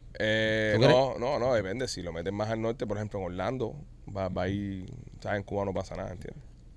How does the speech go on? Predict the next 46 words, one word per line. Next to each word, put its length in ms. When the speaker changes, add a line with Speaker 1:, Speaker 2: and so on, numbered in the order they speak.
Speaker 1:
Va 140
a 40
venir 160
a 60
Miami. 380
Si 120
meten 200
un 100
pepazo, 320
va 80
a 20
venir 160
a 40
Miami, 300
lo 80
más 120
probable. 340
Speaker 2:
Bueno, 180
yo 80
tengo 140
un 80
plan 200
de 60
evacuación, 560
eh, 220
porque, 200
por 140
ejemplo, 260
cuando 220
el 80
huracán 340
viene 200
aquí, 280
Speaker 1:
Ujú. 320
Speaker 2:
eh, 340
por 140
ejemplo, 380
lo 140
vamos 260
a 100
ver 240
cuatro 260
o 20
cinco 320
días 180
antes. 220